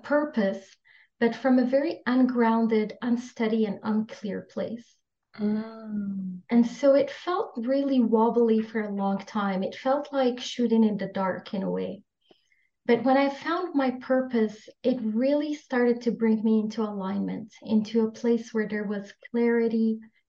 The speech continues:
Speaker 1: there was precision, um, and being patient with the process really helps me get it, um, hone in and get it really, I can't say perfect, there is no perfection,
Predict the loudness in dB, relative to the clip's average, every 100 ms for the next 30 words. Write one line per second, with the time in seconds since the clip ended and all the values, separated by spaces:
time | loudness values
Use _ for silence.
0 | _ -4 -4 -6 -8 -8 -8 0 0 2
1 | 4 6 4 2 -8 _ _ _ -10 -6
2 | -4 -4 -6 2 4 4 4 2 0 0
3 | -2 0 -2 -2 -4 -4 -6 -6 -6 -4
4 | -6 -8 -8 -2 0 0 -2 -6 -8 -2
5 | -2 0 -6 -12 -2 2 2 0 -6 -10
6 | -6 -4 -4 -6 -6 0 4 6 6 6
7 | 2 0 0 0 0 0 2 0 -2 -4
8 | -8 -8 -4 -6 0 0 0 0 0 -2
9 | -6 -10 _ -2 0 2 2 2 -2 -4
10 | -4 -8 -4 -4 -4